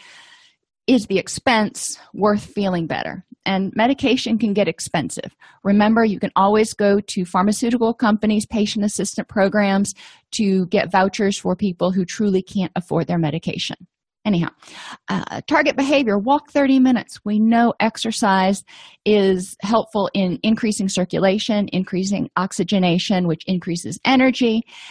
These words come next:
and it also increases serotonin levels. So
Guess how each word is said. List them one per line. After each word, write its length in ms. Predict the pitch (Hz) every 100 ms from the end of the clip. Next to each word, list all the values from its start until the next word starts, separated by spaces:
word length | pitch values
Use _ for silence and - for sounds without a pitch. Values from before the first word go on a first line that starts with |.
| -
and 140 | - 226
it 80 |
also 320 | 226 233 254 -
increases 540 | 214 - 196 202 196
serotonin 580 | - 175 165 180 135 -
levels. 400 | 67 52 - - _ _ _ - -
So 220 | - 220